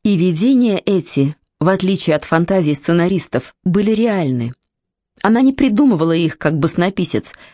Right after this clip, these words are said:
а сама находилась под их воздействием, как Алекс в фильме «Заводной апельсин».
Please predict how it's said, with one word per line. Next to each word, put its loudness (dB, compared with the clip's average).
а -2
сама 0
находилась 0
под 0
их -4
воздействием, 0
как -4
Алекс -2
в -20
фильме 2
«Заводной 0
апельсин». -4